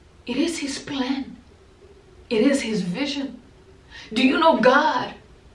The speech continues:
has vision for each one of us, each one of you, if you're listening to me?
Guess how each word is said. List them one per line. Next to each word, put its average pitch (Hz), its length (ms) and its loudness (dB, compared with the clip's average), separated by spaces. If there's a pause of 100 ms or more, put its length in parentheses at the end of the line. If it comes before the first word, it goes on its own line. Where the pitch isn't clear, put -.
(1600)
has 247 300 4
vision 247 800 -2
for 247 280 4
each - 260 0
one 285 220 2
of 240 140 2
us, 277 380 -2 (220)
each 285 300 0
one 247 180 4
of 247 160 4
you, 247 120 -4
if 254 180 -4
you're 220 140 0
listening 240 400 -6
to - 100 -14
me? - 140 -12